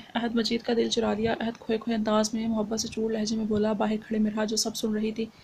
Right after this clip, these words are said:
इसके तन बदन में आग लग गई। गुस्से से लाल होते वो वहाँ से चली गई और अपनी जगह किसी और को लेने नहीं देख सकती थी।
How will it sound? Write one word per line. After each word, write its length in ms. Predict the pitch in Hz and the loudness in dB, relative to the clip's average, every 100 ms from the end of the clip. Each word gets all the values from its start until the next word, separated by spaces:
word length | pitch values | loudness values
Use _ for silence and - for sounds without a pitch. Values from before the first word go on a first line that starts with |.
| - - - - | -20 -20 -20 -2
इसके 220 | 254 247 | -2 2
तन 220 | 269 247 240 | 2 6 6
बदन 220 | 240 240 | 6 6
में 120 | 240 | 6
आग 200 | 226 220 | 4 2
लग 120 | 220 | 0
गई। 180 | 214 226 | 2 2
गुस्से 220 | 214 - | 2 2
से 120 | 220 220 | 2 2
लाल 200 | 208 208 | 2 2
होते 220 | 214 214 | 0 2
वो 100 | 220 | 2
वहाँ 200 | 208 208 | 2 2
से 140 | - | 0
चली 200 | 220 208 | 0 0
गई 120 | 214 | 2
और 60 | 214 | 0
अपनी 220 | 214 226 | 0 -2
जगह 220 | 214 214 | 0 0
किसी 240 | 220 - 220 | 0 0 2
और 120 | 214 | 2
को 120 | 214 | 2
लेने 220 | 220 208 | 0 2
नहीं 220 | 220 226 226 | 2 2 2
देख 140 | 381 | 2
सकती 280 | - - 214 | 0 -4 -4
थी। 160 | 226 | -4